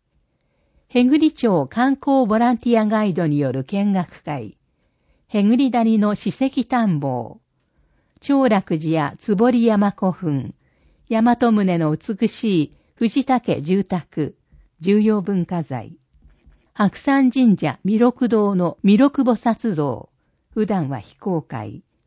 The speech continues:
を拝観します。時ところ。十二月十七日日曜日。九時、へぐり駅集合。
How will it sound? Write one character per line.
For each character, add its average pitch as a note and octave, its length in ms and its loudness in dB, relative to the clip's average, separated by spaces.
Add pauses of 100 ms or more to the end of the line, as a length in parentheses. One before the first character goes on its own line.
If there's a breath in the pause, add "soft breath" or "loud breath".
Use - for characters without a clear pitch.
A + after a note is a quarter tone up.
(200)
を G3 300 -2
拝 G3 240 -4
観 G3 300 -2
し - 180 -6
ま C#3+ 160 -4
す。 - 200 -20 (1200)
時 G#3+ 280 -4
と G#3 160 -4
こ E3 180 -4
ろ。 C#3+ 240 -6 (580)
十 A#3 200 4
二 C#4+ 120 4
月 C4+ 300 0
十 A#3+ 200 2
七 A#3 300 -2
日 G#3 300 0
日 F#3+ 380 0
曜 G#3 240 0
日。 D3+ 260 -8 (440)
九 C4 160 0
時、 D#3+ 280 -6 (400)
へ G#3 160 0
ぐ C4+ 120 4
り C#4 140 2
駅 E3 420 -4
集 F3+ 280 -2
合。 D3+ 440 -4